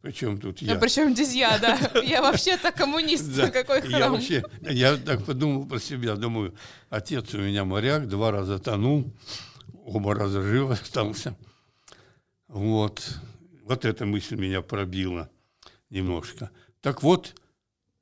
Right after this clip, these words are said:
Speaker 1: а высшую мореходку, кстати, тоже мне пришлось строить.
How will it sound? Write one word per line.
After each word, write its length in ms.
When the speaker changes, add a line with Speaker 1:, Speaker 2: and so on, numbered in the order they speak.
Speaker 1:
а 340
высшую 400
мореходку, 500
кстати, 400
тоже 460
мне 200
пришлось 420
строить. 420